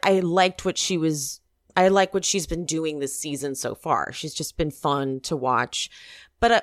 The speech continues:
you know, as I've stated already, this whole thing with Nicole has not been fun to watch. It's like, it was fun the first night, but then drop it. And also,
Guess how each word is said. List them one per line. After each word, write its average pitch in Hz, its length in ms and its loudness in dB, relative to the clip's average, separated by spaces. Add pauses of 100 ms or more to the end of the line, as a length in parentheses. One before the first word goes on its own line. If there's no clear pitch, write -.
(100)
you 240 100 0
know, 180 180 2
as 196 160 2
I've 190 140 0
stated 180 380 0
already, 151 400 0
this 165 400 -6
whole 202 320 4
thing 160 240 0
with 151 140 0
Nicole 147 400 2
has 143 140 0
not 131 220 0
been 127 320 -4 (400)
fun - 360 -4 (160)
to - 100 -10
watch. - 360 -6
It's - 300 -8 (100)
like, 156 360 -2
it 185 80 4
was 185 160 2
fun 254 240 4
the 247 80 0
first 226 360 2
night, 143 300 2
but - 160 -8
then 160 300 0 (1160)
drop 170 280 2
it. 98 260 -4 (640)
And 170 180 4
also, 190 440 2